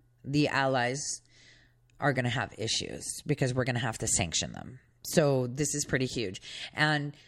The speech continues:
you know, since this announcement, just so everybody knows,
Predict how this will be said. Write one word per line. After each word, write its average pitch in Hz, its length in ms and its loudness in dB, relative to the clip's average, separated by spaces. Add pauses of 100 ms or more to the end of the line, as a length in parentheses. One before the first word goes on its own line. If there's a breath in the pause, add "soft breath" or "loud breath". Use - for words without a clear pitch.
(120)
you 180 140 -4
know, 160 100 2
since 254 320 2
this 233 180 2
announcement, 170 760 0
just 156 240 2
so 185 80 4
everybody 160 400 2
knows, 127 560 -2